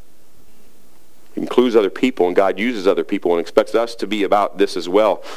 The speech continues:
What it says in Second Timothy two two, "These things which you have heard from me in presence of many witnesses, entrust these to faithful men who will be able to teach others also." Uh, now you think, "Well, that was Paul to Timothy. That had nothing to do with me." Ah, yes, it does.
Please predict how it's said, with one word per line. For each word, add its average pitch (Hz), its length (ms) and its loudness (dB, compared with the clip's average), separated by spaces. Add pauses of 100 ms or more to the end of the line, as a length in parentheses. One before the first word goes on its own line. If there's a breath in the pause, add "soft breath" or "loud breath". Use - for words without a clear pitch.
(120 loud breath)
What 117 100 6
it 110 60 2
says 120 180 2
in 107 40 0
Second 117 220 0
Timothy 113 200 2
two 120 200 0
two, 117 300 0
"These 107 200 -2
things 120 240 4
which 107 140 -6
you 117 80 0
have 107 100 0
heard 120 260 2
from 107 180 -6
me 120 180 2
in 104 80 0
presence 110 360 0
of 110 80 0
many 110 180 0
witnesses, 120 560 0 (260 loud breath)
entrust - 400 4
these 127 160 -2
to 107 80 2
faithful 123 340 2
men 120 260 0
who 120 80 -4
will 113 80 0
be 113 140 2
able 110 220 4
to - 140 -6
teach - 340 -2
others 110 340 2 (100)
also." 104 580 4 (560 loud breath)
Uh, 90 200 4
now 107 120 4
you 107 120 0
think, 117 180 4
"Well, 113 60 4
that 147 140 2
was 123 120 -2
Paul 143 340 2
to 110 60 -8
Timothy. 120 440 0
That 131 140 2
had 120 140 2
nothing 131 160 2
to 139 60 0
do 127 140 2
with 151 140 2
me." 135 300 2
Ah, 82 280 2
yes, 101 240 2
it 117 100 6
does. 151 420 0